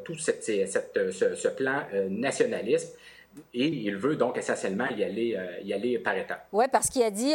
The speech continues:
Speaker 2: on veut, euh, développer un vrai partenariat avec le gouvernement fédéral. On veut y aller par étapes. L'urgence, évidemment, c'est l'immigration. Euh,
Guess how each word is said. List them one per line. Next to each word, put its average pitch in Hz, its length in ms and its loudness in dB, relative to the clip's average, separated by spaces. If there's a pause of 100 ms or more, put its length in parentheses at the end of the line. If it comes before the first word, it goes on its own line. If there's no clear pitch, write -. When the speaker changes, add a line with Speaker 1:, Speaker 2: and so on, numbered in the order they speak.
Speaker 2:
on 233 220 4
veut, 220 180 0
euh, 285 560 4
développer 220 480 2
un 220 160 4
vrai 247 300 4 (100)
partenariat 220 520 4
avec 254 140 2
le 196 100 0
gouvernement 196 420 4
fédéral. 190 600 4 (320)
On 202 120 2
veut 208 100 2
y 240 100 4
aller 214 140 2
par 190 180 2
étapes. 208 360 0
L'urgence, 196 420 -2
évidemment, 190 280 -2
c'est 196 160 0
l'immigration. 185 640 2
Euh, 220 1040 0